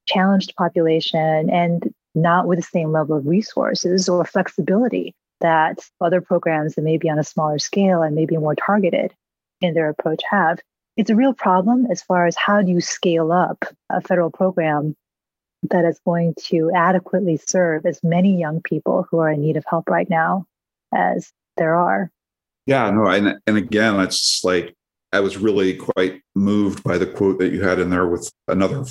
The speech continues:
Speaker 2: former colleague of mine, Grace Kilbane, talking about, you know, the, the purposes and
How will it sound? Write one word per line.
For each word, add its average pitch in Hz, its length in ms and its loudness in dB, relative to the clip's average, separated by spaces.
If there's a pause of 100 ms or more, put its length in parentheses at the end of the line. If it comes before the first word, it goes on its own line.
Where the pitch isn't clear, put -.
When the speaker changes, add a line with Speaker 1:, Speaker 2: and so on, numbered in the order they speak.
(140)
Speaker 2:
former 98 320 0
colleague 101 400 0
of 92 80 -2
mine, 90 480 0 (160)
Grace 98 260 0
Kilbane, 90 640 -2 (440)
talking 101 480 0
about, 95 1120 -2 (260)
you 95 180 0
know, 90 260 0
the, 87 320 -2 (220)
the 95 100 0
purposes 95 840 -2
and 127 420 -2